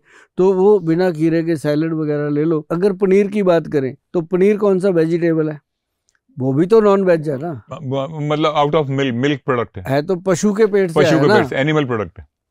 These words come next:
Speaker 1: है तो वहीं से आया।
Speaker 2: बिल्कुल।
Speaker 1: बस भगवान ने उसमें थोड़ी सी ये, अ, दीवार बना दी कि भाई इसको जो स-, मतलब वैष्णव लोग हैं वो भी खा लें,
Speaker 2: खा सकें।
Speaker 1: ताकि उनको एनर्जी मिल जाए।
Speaker 2: यस, यस,
Speaker 1: तो
Speaker 2: बिल्कुल।
Speaker 1: ये सबके लिए है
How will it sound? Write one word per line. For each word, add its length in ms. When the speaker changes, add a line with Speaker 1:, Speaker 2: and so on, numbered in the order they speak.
Speaker 1:
है 120
तो 100
वहीं 240
से 100
आया। 180
Speaker 2:
बिल्कुल। 380
Speaker 1:
बस 140
भगवान 520
ने 120
उसमें 300
थोड़ी 260
सी 120
ये, 260
अ, 240
दीवार 460
बना 280
दी 240
कि 100
भाई 180
इसको 480
जो 480
स-, 160
मतलब 540
वैष्णव 420
लोग 220
हैं 60
वो 160
भी 140
खा 180
लें, 240
Speaker 2:
खा 200
सकें। 180
Speaker 1:
ताकि 240
उनको 320
एनर्जी 380
मिल 200
जाए। 120
Speaker 2:
यस, 220
यस, 180
Speaker 1:
तो 60
Speaker 2:
बिल्कुल। 180
Speaker 1:
ये 60
सबके 440
लिए 220
है 80